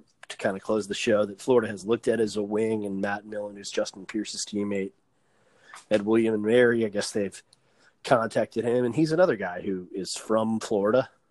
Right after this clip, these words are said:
Um, so I think, you know, the staff is trying to play some of those connections well. I, I know we're all waiting on Kerry Blackshear. We're just not gonna talk about him on the show <laughs> until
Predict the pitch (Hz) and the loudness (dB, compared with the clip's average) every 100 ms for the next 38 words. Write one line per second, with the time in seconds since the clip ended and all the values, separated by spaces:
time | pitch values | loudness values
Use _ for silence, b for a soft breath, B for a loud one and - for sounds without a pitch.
0 | - 90 90 87 - 95 110 98 - _ | -8 -6 -6 -6 -2 -2 -2 -4 -8 _
1 | _ _ _ _ _ _ _ - 98 92 | _ _ _ _ _ _ _ -4 -2 -2
2 | 87 - - - 113 139 123 - 113 104 | -6 -6 -4 0 2 2 -2 -2 -2 0
3 | 110 98 - 110 101 98 92 90 - 95 | -2 -2 -4 0 2 2 -2 -4 -4 -4
4 | 90 95 95 - 98 87 - 113 110 113 | -2 -4 -4 -6 -6 -8 -4 -2 0 4
5 | 117 113 110 b b b b b - 127 | 6 6 2 b b b b b -10 2
6 | 135 147 151 139 131 117 107 110 107 104 | 6 8 8 8 6 4 0 -4 -6 -10
7 | - 110 107 98 95 - - 120 117 113 | -6 -4 -4 -6 -8 -8 -8 -6 -4 -4
8 | 139 143 127 107 87 - 90 90 95 95 | -4 -4 -6 -6 -10 -12 -10 -8 -8 -6
9 | 98 92 90 90 110 98 - 113 101 95 | -8 -10 -12 -4 -2 -2 -2 -4 -4 -4
10 | 107 90 87 | -4 -4 -8